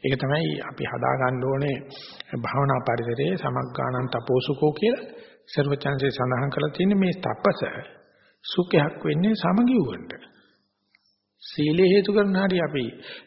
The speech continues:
බෙදෙන්න ගියොත් තප-, තපසක් නම් කරන්න බෑ. පැවිද්දක් කරන්න බෑ. ඒ නිසා ශීලබ්බත උපාදානයත්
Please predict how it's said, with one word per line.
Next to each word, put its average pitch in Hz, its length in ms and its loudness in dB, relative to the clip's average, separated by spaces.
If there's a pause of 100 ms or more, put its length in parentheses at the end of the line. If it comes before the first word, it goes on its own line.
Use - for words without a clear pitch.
(120)
බෙදෙන්න 139 480 6
ගියොත් 127 320 -2 (600)
තප-, - 400 -10
තපසක් 180 440 0
නම් 226 180 -4
කරන්න - 280 -12
බෑ. - 260 -20 (380)
පැවිද්දක් 156 420 0
කරන්න 113 280 -4
බෑ. 113 160 -4
ඒ 131 60 -4
නිසා 160 320 -4 (380)
ශීලබ්බත 156 640 0
උපාදානයත් 175 800 0